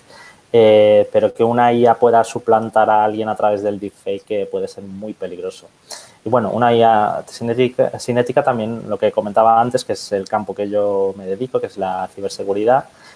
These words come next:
eh, la ciberdelincuencia. Cada vez más asistimos a ataques automatizados desarrollados por medio de algoritmos inteligentes.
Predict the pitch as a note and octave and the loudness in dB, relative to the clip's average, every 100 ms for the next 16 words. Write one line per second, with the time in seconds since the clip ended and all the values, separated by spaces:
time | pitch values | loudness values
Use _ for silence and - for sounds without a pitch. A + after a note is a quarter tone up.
0 | _ B2 A#2 A2 G#2+ G2+ G2+ A2+ G2+ F#2+ | _ 2 6 6 6 4 0 2 0 0
1 | G2 G2 A2 G#2+ G#2+ G#2+ G#2 G#2 A2 B2 | -4 -4 -4 -4 -6 -2 0 0 0 0
2 | C3 C3 - B2 B2 - A2 G#2 - A2+ | 0 -2 -8 -10 -10 -6 -6 -6 -2 -4
3 | G2+ G2 - F#2 G2+ A2 A#2+ G#2 - G2 | -2 -6 -8 -6 -4 -4 -4 -8 -6 -6
4 | G2 G2 - G#2 A2 B2 G2 G2 G#2 A2+ | -4 -8 -2 0 0 -2 -6 -6 -6 -2
5 | G2 F#2+ F#2+ G2+ - G#2+ F#2+ - - F#2 | -2 -2 -6 -8 -12 -12 -12 -14 -14 -14
6 | - - | -14 -20